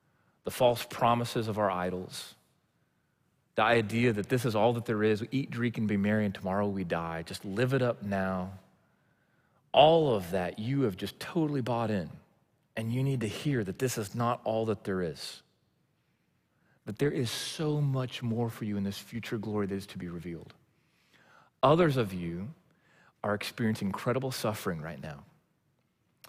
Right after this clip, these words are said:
You're going through pain and grief unlike you've ever experienced. And whether that's suffering because of broken relationship, because of people, friends, family members who have died in the last year or two,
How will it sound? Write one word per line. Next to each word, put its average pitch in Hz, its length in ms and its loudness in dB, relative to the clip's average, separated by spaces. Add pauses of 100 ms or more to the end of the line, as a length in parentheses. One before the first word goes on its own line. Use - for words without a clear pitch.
(220)
You're 120 120 -2
going 110 220 0
through 98 160 -6
pain 127 440 -2
and 90 240 -6
grief 117 520 -6
unlike 104 340 -2
you've 95 120 -4
ever 101 200 -2
experienced. - 800 -10 (720)
And 98 100 -4
whether 110 220 4
that's 104 300 0
suffering 120 420 0
because 107 320 -4
of 92 160 -10
broken 110 320 0
relationship, 123 720 -2 (1300)
because 104 240 -2
of 85 160 -10
people, 160 560 0 (240)
friends, 143 540 0
family 131 320 -2
members 127 480 0
who 104 160 0
have 90 400 -2 (360)
died 110 480 0 (1160)
in 92 40 -4
the 92 60 -2
last 113 440 -2
year 120 260 0
or 101 160 -2
two, 135 340 -4